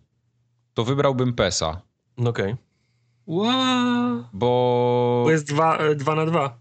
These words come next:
Speaker 1: Nie, bo w pesie widzę jakiś postęp,
Speaker 2: Tata
Speaker 1: nie,
Speaker 2: tak wie, o co kaman.
Speaker 1: w pesie,
Speaker 3: <laughs> Ja wiem.
Speaker 1: w pesie, w pesie jest dwa na dwa, to raz, ale widzę, że tam jest postęp z odcinka na odcinek,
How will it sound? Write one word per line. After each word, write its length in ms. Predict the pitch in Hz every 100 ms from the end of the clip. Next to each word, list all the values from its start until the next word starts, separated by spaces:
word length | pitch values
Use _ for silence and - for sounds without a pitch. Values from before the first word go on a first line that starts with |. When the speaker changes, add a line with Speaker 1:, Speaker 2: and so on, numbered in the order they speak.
| -
Speaker 1:
Nie, 260 | 180 147
bo 120 | 139 151
w 100 | -
pesie 340 | 185 - 175
widzę 440 | 160 160 156 151
jakiś 320 | 151 143 143 -
postęp, 640 | 156 151 - 151 143 127
Speaker 2:
Tata 160 | 113 123
Speaker 1:
nie, 100 | 143
Speaker 2:
tak 140 | 123
wie, 180 | 131 123
o 60 | 117
co 160 | 117
kaman. 320 | 113 104 98 95 -
Speaker 1:
w 260 | - 185
pesie, 200 | - 170
Speaker 3:
<laughs> 100 | 143
Ja 60 | 139
wiem. 100 | 147
Speaker 1:
w 20 | 127
pesie, 220 | 120 127
w 80 | -
pesie 240 | 113 117
jest 140 | 110 101
dwa 160 | 104
na 100 | 101
dwa, 220 | 92 98
to 140 | 101 104
raz, 240 | 95 120
ale 180 | 113 117
widzę, 220 | 131 143
że 100 | 143
tam 160 | 139 135
jest 160 | 131
postęp 420 | - 139 - 135 123
z 240 | - 127
odcinka 540 | 101 117 - 135 131
na 120 | 127 127
odcinek, 680 | 123 - 131 120 151 -